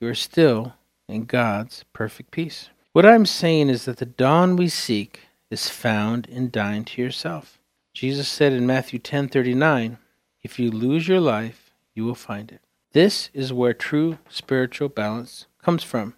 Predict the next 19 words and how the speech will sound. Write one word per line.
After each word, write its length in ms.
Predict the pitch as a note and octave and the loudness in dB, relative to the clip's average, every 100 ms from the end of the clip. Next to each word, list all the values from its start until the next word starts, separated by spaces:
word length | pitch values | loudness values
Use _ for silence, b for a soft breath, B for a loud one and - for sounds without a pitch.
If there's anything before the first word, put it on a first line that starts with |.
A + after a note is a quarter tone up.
| _ _ | _ _
When 120 | B2+ | -4
you 140 | B2 A#2 | -2 -2
really 420 | A#2 C3 D#3+ F#3+ | 0 2 4 4
live 220 | E3+ D#3+ | 2 0
by 160 | D3+ C#3 | 0 -2
faith 500 | - F3 C#3+ G#2+ - | 0 2 2 0 -8
and 200 | A#2+ B2 | -8 -4
you 340 | B2 B2+ B2 A2+ | -2 0 0 -2
really 380 | B2 C3+ D3+ | 0 0 2
allow 340 | D#3+ C#3 B2+ B2+ | 0 2 0 -2
God 300 | B2 B2 A#2 | -2 -4 -4
to 60 | A2 | -10
harmonize 960 | - - D#3 D#3 C#3 A#2 A2+ A#2+ B2 | -10 -4 -2 0 0 -2 -6 -10 -8
your 200 | A#2+ C3+ | -2 0
life, 420 | F3+ A2+ - - - | 0 -2 -6 -14 -10
then 140 | A2+ | -4
you 120 | A#2+ | 0
will 100 | D#3 | 0
find 540 | F3+ - C3 A2 A2 | 0 0 0 -2 -6